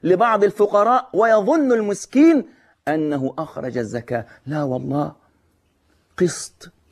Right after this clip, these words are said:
وأنصبة معلومة في أزمان معلومة بحد معلوم.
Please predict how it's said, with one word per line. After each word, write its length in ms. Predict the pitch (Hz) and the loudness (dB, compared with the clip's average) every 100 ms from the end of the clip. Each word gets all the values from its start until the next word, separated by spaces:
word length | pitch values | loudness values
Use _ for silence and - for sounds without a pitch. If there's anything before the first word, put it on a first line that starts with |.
| - | -2
وأنصبة 640 | 143 147 131 190 160 143 - - - | 2 2 2 2 2 2 -4 -14 -2
معلومة 680 | 156 139 151 190 160 123 - _ | 0 2 4 4 4 0 -4 _
في 220 | - 180 | -4 2
أزمان 580 | 165 147 190 202 190 175 | 2 2 2 2 2 2
معلومة 580 | 170 156 185 226 185 147 - - | 2 2 4 4 4 0 -2 -2
بحد 480 | 170 - 220 180 | -2 0 -2 0
معلوم. 680 | 190 175 165 165 247 214 123 | -2 0 0 0 2 0 -2